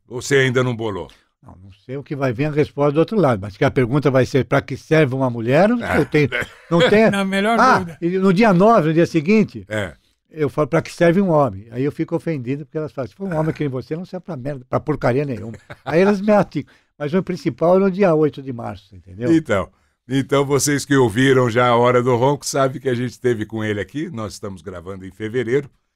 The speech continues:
Speaker 1: e esse programa vai ao ar no quatorze de março de dois mil e vinte e três. Mas...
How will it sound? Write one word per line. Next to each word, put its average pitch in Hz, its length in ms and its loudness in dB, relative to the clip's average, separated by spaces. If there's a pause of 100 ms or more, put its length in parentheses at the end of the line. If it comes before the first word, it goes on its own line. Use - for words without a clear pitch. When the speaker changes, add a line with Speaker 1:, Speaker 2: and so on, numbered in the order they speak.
(140)
Speaker 1:
e 90 140 -10
esse 95 160 -6
programa 90 420 -12
vai 90 180 -6
ao 87 140 -4
ar 80 160 -6
no 80 160 -20 (100)
quatorze 87 520 -18
de 82 100 -20
março 92 400 -14
de 80 120 -20
dois 85 260 -18
mil 95 100 -20
e 92 60 -18
vinte 110 220 -18
e - 60 -20
três. 165 400 -14 (340)
Mas... 131 520 -2